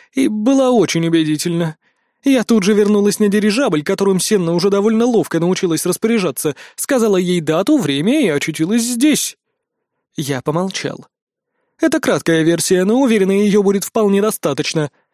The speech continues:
добавила гномиха и подняла с полу панцирь. "А зачем?" Я смотрел на неё круглыми от удивления глазами. "Мы проиграем битву, даже если ты соберёшь всю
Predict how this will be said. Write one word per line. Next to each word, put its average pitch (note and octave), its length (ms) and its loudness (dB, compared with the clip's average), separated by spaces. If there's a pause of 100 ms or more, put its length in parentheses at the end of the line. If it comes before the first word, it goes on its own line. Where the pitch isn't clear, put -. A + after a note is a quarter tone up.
(200)
добавила C#3 480 -2
гномиха D3+ 540 -4 (240)
и G3 100 -2
подняла G#3 420 0
с - 80 -8
полу D#3+ 280 -2
панцирь. B2+ 520 -10 (840)
"А B2+ 760 -6 (340)
зачем?" C#3+ 580 -4 (840)
Я G#3 220 0
смотрел A3 440 0
на G#3+ 60 2
неё G#3 360 2
круглыми F#3 580 -2
от C#3 140 -6
удивления E3+ 540 -2
глазами. C#3+ 600 -6 (880)
"Мы C4+ 200 2
проиграем B3+ 640 2
битву, A3 280 2
даже F#3+ 220 0
если G#3+ 240 0
ты A3+ 140 0
соберёшь A3+ 420 2
всю - 320 0